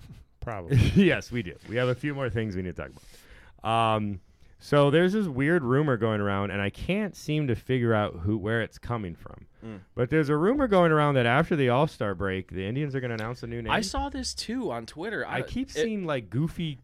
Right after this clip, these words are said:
Speaker 3: it's
Speaker 2: Cleveland
Speaker 3: random Twitter sources.
Speaker 2: fan-, yeah, that's what I'm saying. So,
Speaker 3: But hey, that's,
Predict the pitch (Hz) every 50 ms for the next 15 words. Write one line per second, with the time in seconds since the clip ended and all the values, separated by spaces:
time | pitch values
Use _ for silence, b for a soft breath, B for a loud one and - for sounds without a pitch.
0 | - 127 135 127 147 131 135 143 135 147 165 165 160 156 147 - - - 120 123
1 | 120 113 104 - - 95 82 82 95 107 104 107 104 107 117 123 117 113 123 131
2 | - 151 131 120 - - 135 113 101 92 - - - 113 107 104 101 107 143 151
3 | 143 139 151 160 156 127 107 90 - b b b b b b b b b - -
4 | - - - 123 131 - - 127